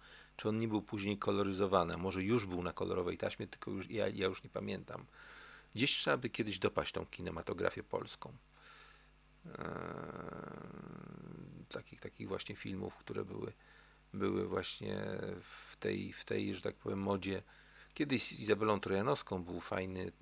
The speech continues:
fajny film, horror polski. Tylko jak on miał, jaki on miał tytuł? Ta z Bajmu Izabela Trojanowska, ta piosenkarka występowała w tym, ale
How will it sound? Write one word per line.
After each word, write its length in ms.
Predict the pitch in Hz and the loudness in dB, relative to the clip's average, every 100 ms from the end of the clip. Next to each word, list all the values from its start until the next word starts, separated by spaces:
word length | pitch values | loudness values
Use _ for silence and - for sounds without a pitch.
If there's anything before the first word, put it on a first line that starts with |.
| - | -12
fajny 340 | - 98 98 | -4 -2 -2
film, 380 | 92 107 101 98 - | -6 -6 -6 -6 -8
horror 540 | - 117 110 90 85 | 0 4 6 4 2
polski. 680 | - 95 95 - - 127 202 - - - - - - - - - - _ _ - | 2 0 0 -6 -8 -6 -6 -10 -20 -20 -20 -20 -20 -20 -20 -20 -20 _ _ -6
Tylko 500 | - 101 - 104 92 | -2 -2 0 2 2
jak 400 | 92 113 156 - | 2 -2 -4 -6
on 160 | 160 143 | -6 -4
miał, 220 | 135 131 | -4 -4
jaki 260 | 135 - 139 | -6 -6 -6
on 120 | 123 | -4
miał 200 | 113 107 | -4 -4
tytuł? 520 | - 87 - 92 92 92 - - - - - - - - - - | -4 -6 -6 -8 -8 -14 -20 -20 -20 -20 -20 -20 -20 -20 -20 2
Ta 120 | 127 | 4
z 80 | 120 | 8
Bajmu 440 | 127 104 87 82 | 10 10 6 0
Izabela 460 | 80 87 85 87 85 | 2 2 2 0 0
Trojanowska, 520 | 90 90 87 - 90 | 0 0 -2 -2 -2
ta 80 | 87 | -4
piosenkarka 600 | - 98 82 90 - 85 | -4 -6 -2 -2 0 -2
występowała 800 | 85 - 90 - 50 - - - | -4 -6 -6 -6 -4 -2 -2 -6
w 100 | - | -12
tym, 200 | - - | -14 -6
ale 240 | 98 101 | -2 2